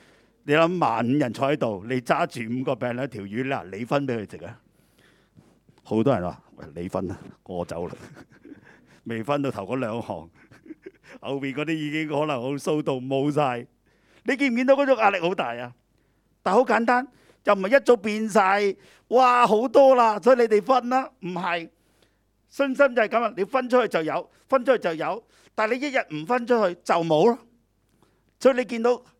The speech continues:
過紅海都一樣，唔會話，「哎呀，個紅海開咗啦，我哋去啦」噉樣。通常係你踩入去嘅時候，然後個海先能夠開。我唔知你有冇呢啲經歷？有啲嘢呢，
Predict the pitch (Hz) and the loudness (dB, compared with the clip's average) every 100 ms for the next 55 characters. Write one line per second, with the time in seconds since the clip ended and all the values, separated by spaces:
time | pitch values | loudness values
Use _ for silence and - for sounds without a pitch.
0 | _ _ - - 214 180 156 185 254 240 | _ _ -8 -2 -2 -2 -4 0 0 0
1 | 185 151 156 _ _ _ - 175 247 202 | -2 -4 -8 _ _ _ -10 -2 2 0
2 | 156 _ - 269 254 214 190 202 190 165 | -2 _ -12 -6 -4 -2 -4 -4 -4 -2
3 | 214 208 240 254 226 208 226 - 220 220 | -2 -2 -2 -2 -2 -2 -2 -4 -2 -2
4 | 202 233 226 247 240 240 202 202 214 196 | -2 -2 -2 -2 -2 -4 -6 -10 -12 -14
5 | _ _ _ _ _ _ _ _ _ _ | _ _ _ _ _ _ _ _ _ _
6 | _ _ _ _ _ _ - 196 156 90 | _ _ _ _ _ _ -8 -6 -6 -6
7 | 92 95 101 _ - - - 107 123 - | -6 -8 -8 _ -18 -14 -8 -2 -2 -4
8 | 80 80 - - - - _ _ _ _ | -12 -18 -20 -20 -20 -20 _ _ _ _
9 | 98 90 82 80 87 78 87 - 82 82 | -12 -10 -10 -10 -8 -8 -8 -10 -10 -10
10 | - 101 90 78 71 78 - - _ _ | -8 -6 -6 -10 -18 -20 -20 -20 _ _
11 | _ _ _ _ _ _ _ _ _ _ | _ _ _ _ _ _ _ _ _ _
12 | 185 196 226 202 160 127 127 135 143 135 | -6 -6 -4 -4 -4 -4 -4 -4 -6 -8
13 | 127 113 87 - _ _ _ _ _ - | -12 -12 -14 -18 _ _ _ _ _ -10
14 | 139 190 202 123 117 147 | -8 -8 -8 -6 -6 -8